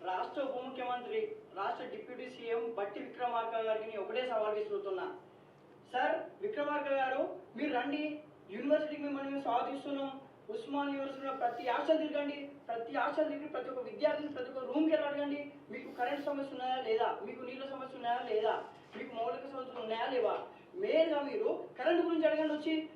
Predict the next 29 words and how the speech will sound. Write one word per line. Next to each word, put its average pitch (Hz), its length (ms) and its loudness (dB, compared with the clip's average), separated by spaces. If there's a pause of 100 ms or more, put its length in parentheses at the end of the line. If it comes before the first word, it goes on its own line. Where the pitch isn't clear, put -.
(100)
మీరు 254 140 -4
ఎక్కడ 285 200 4
నుండి 302 240 2
ప్రెస్ 285 240 -2
మీట్ 285 140 -4
పెట్టారని 269 380 0
కాదు 277 120 0
బట్టి 233 200 -4
గారు, 254 320 2
ఉప - 480 -2
ముఖ్యమంత్రి 254 400 -6
గారు, 247 340 4 (220)
నిజంగా 330 320 4 (160)
ఈరోజు 285 220 0
ఒక 277 100 0
విద్యార్థిగా, 277 540 0 (100)
ఉస్మాన్ 277 240 -6
యూనివర్సిటీ 277 340 -6 (100)
విద్యార్థిగా, 262 420 -2
ఉస్మాన్ 269 340 -4
యూనివర్సిటీ 277 300 -6
హాస్టల్ 240 300 -2
ఉండే 247 180 -4
విద్యార్థిగా 208 540 0 (260)
నేను 311 320 2
మీకు 302 380 0 (100)
సవాల్ 226 220 6
విసురుతున్నా 202 480 -4
ఈరోజు. 180 640 2